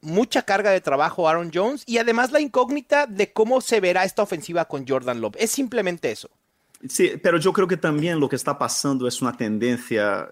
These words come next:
Speaker 2: muy importante en ligas de altas apuestas de ir a por wide receivers
Speaker 1: Por wide
Speaker 2: temprano.
Speaker 1: receivers en ese rango, exacto.
Speaker 2: Sí. No es que Aaron Jones específicamente esté cayendo, pero que los wide receivers que venían después de él de quinta ronda están empezando
Speaker 1: Sí.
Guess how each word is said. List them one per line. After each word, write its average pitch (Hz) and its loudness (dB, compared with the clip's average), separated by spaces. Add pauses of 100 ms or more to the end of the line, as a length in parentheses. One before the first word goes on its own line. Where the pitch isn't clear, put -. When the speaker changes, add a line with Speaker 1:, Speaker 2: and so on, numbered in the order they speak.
(160)
Speaker 2:
muy 127 2
importante 107 -2
en 101 -6
ligas 90 -4
de 90 -4
altas 82 -8
apuestas 92 -8 (380)
de 104 0
ir 120 4
a 117 -2
por 98 -4
wide 110 -4
receivers - -4
Speaker 1:
Por 170 4
wide - 4
Speaker 2:
temprano. 175 2
Speaker 1:
receivers 202 2
en 180 0
ese 180 0
rango, 160 -2
exacto. 147 -4
Speaker 2:
Sí. - -20
No 151 2
es 190 2
que 190 2
Aaron 165 2
Jones 143 2
específicamente 117 -4
esté 107 -8
cayendo, 123 -2
pero 117 -4
que 123 -2
los 120 -2
wide 143 0
receivers 139 -2
que 123 -4
venían 127 0
después 127 -2
de 117 -4
él 131 -4
de 110 -4
quinta 135 -4
ronda 131 -4
están 131 -8
empezando 131 -4
Speaker 1:
Sí. 117 -4